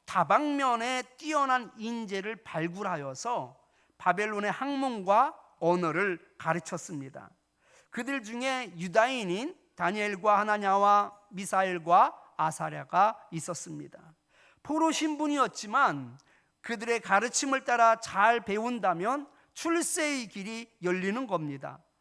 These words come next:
어떻게 보면 진짜 운이 좋은 사람들이다라고 말할 수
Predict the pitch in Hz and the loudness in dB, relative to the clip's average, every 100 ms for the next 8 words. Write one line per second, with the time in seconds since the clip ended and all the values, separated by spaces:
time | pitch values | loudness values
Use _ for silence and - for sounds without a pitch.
0 | _ _ - _ 165 190 - 277 - - | _ _ -20 _ 0 2 2 0 0 -20
1 | _ 269 254 240 302 247 196 - 247 202 | _ -4 -2 0 2 0 -2 -4 -4 -8
2 | _ - 311 311 - 180 269 330 302 285 | _ -4 -2 -2 -8 -6 -2 0 -2 -4
3 | 285 294 285 277 277 233 233 190 202 202 | -4 -6 -4 -4 -4 -8 -10 -4 0 0
4 | 202 254 190 170 175 165 - 170 143 | -2 -2 -2 -2 -4 -6 -8 -10 -10